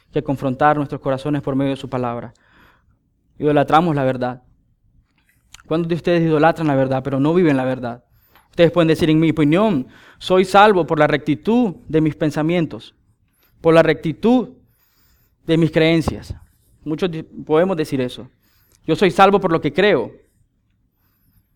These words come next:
Los legalistas son salvos por lo que está en su mente. Ellos pueden aplicar la palabra de Dios, no tienen ningún problema con eso.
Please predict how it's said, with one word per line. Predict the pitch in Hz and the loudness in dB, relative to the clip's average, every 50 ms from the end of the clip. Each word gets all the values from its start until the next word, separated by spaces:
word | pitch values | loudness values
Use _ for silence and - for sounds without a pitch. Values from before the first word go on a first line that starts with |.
| _ _ _ _ _ _ _ _ _ _ _ _ _ _ _ _ _ _ _ _ _ _ _ _ _ _ _ _ _ _ _ _ _ _ _ _ _ _ _ _ _ _ _ _ _ _ _ _ _ _ _ _ _ _ _ _ _ _ _ _ _ _ - | _ _ _ _ _ _ _ _ _ _ _ _ _ _ _ _ _ _ _ _ _ _ _ _ _ _ _ _ _ _ _ _ _ _ _ _ _ _ _ _ _ _ _ _ _ _ _ _ _ _ _ _ _ _ _ _ _ _ _ _ _ _ -10
Los | 135 131 | -8 -6
legalistas | 135 139 135 131 143 196 208 - - 120 - - _ _ _ _ _ _ _ _ _ _ _ _ _ _ _ _ _ _ _ _ _ _ _ | -4 -2 -2 -2 -2 -2 -4 -8 -12 -20 -20 -20 _ _ _ _ _ _ _ _ _ _ _ _ _ _ _ _ _ _ _ _ _ _ _
son | - - 156 143 | -10 -6 -6 -2
salvos | 131 160 156 151 160 | 0 0 0 0 -2
por | 156 151 | -4 -6
lo | 135 131 | -8 -8
que | - 135 | -10 -10
está | - - | -10 -8
en | 147 139 | -8 -8
su | 156 | -6
mente. | 151 165 180 151 - - - _ _ _ _ _ _ _ _ _ _ _ _ _ _ _ _ _ _ _ _ - | -8 -8 -8 -10 -12 -14 -20 _ _ _ _ _ _ _ _ _ _ _ _ _ _ _ _ _ _ _ _ -8
Ellos | - 147 160 | -6 -4 -2
pueden | - 160 151 151 | -2 0 0 0
aplicar | 143 127 139 131 156 143 | 0 -2 -2 -2 -2 -2
la | 143 143 | 0 0
palabra | 143 135 135 131 135 135 | 0 0 0 0 -2 -2
de | 127 123 | -4 -4
Dios, | 117 120 170 196 - - _ _ _ - | -6 -6 -8 -10 -12 -16 _ _ _ -10
no | 147 131 | -8 -6
tienen | 143 151 151 143 | -4 -2 0 0
ningún | 143 143 147 135 | 0 0 -2 -2
problema | 143 143 139 135 131 123 | -4 -2 -2 -2 -4 -6
con | - 127 147 | -6 -8 -8
eso. | 190 185 - 120 - | -8 -8 -12 -16 -20